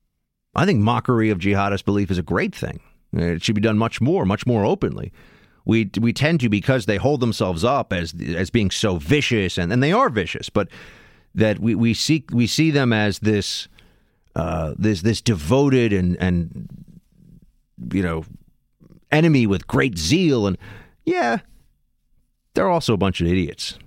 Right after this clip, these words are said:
and clowns, and they're cowards. We should, we should speak about that too. So I actually, I, as I know that Trump got some criticism from Theresa May for this, I actually like that he,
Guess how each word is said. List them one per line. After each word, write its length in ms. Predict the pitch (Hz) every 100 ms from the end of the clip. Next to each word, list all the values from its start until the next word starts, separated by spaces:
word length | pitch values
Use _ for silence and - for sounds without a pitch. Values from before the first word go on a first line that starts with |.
| -
and 100 | 98
clowns, 680 | - 101 92 - - - - - _ _ _
and 100 | 92
they're 60 | 85
cowards. 720 | - 95 85 - - - - _ _ _ -
We 100 | 131
should, 240 | - 131 -
we 120 | 151
should 240 | 160 151 - _ -
speak 440 | - - - 202
about 280 | 165 143 110
that 260 | 127 113 85
too. 240 | 143 104
So 160 | - 139
I 160 | 202
actually, 380 | 214 196 - 156
I, 120 | 135
as 140 | 131 127
I 100 | 147
know 120 | 156
that 160 | 139
Trump 200 | - 131
got 200 | 120 113
some 100 | -
criticism 380 | 98 113 98 98
from 240 | - 98 90
Theresa 340 | - 98 -
May 160 | 87 87
for 120 | 90
this, 80 | - - - - -
I 120 | -
actually 200 | 202 214
like 180 | 202 214
that 80 |
he, 60 | 135